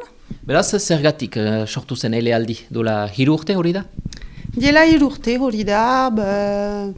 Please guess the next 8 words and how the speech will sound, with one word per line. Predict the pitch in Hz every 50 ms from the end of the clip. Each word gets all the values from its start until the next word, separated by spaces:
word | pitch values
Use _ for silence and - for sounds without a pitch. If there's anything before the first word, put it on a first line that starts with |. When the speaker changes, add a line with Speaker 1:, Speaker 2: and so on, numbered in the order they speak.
| - - -
Speaker 2:
ikusi | 233 220 - 294 - - 320
dugu | 285 285 240 262 262 269 269 269 269 262
ez | 240 233
zela | 240 - - 220 220 220 220 220 220 226 220 220 220 220 220 220 220 220 220 214 214 214 214 185 196 208 - - - 185 - - _ _ _ -
eskaintzak | - 208 214 - - - 254 254 233 226 - - 262 247
bazirela, | 233 214 202 208 - - 208 202 208 220 254 285 269 294 349 381 403 349
baina, | 254 226 220 214 214 214 214 214 220
eh, | 220 214 208 202 202 202 202 202 202 202 202 202 196 202